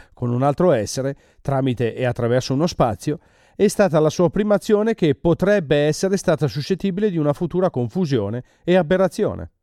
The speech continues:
Di conseguenza, la comunicazione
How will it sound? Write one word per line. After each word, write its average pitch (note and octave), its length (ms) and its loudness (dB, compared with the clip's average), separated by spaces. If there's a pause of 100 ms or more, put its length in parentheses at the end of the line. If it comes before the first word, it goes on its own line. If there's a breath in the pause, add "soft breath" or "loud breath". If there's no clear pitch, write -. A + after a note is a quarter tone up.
(1080)
Di F#3 160 -2
conseguenza, C#3+ 760 0 (600)
la D3+ 200 2
comunicazione D3+ 1000 -2